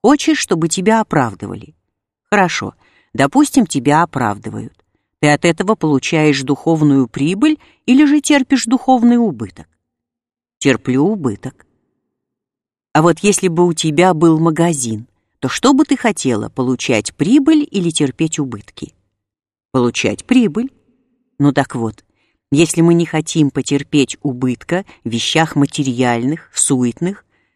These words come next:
то насколько больше мы должны стараться не потерпеть убытка в духовном отношении?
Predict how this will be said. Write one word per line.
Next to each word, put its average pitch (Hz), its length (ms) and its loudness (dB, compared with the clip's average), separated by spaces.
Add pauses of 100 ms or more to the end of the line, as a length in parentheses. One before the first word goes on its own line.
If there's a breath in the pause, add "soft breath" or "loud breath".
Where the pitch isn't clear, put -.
(200)
то 139 60 4
насколько 233 500 2
больше 269 400 0
мы 247 120 4
должны 196 440 0
стараться 202 720 0 (220 loud breath)
не 185 160 2
потерпеть 170 640 0
убытка 151 460 -2
в 143 80 -8
духовном 135 600 0
отношении? 113 720 -8